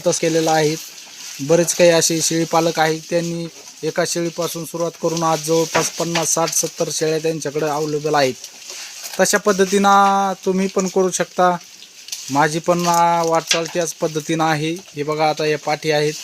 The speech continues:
या पाठी मी घरी ठेवून यांच्यामध्येच आपण वाढ करणार आहोत. अशा पद्धतीनं, अ, नियोजन जर लावलं, तर आपलं चार पाच वर्षामधले,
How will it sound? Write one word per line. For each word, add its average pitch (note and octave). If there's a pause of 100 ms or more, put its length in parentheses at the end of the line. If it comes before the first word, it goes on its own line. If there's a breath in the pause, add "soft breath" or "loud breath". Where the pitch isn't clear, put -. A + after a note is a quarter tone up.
(440)
या C#3
पाठी D3+
मी D#3+
घरी C#3
ठेवून D3+ (1200)
यांच्यामध्येच E3
आपण E3
वाढ D#3+
करणार D#3
आहोत. D3+ (960)
अशा C#3+
पद्धतीनं, F3+ (640)
अ, - (460)
नियोजन F3+
जर F3+
लावलं, E3+ (460)
तर D#3
आपलं F3
चार E3+
पाच F3
वर्षामधले, F3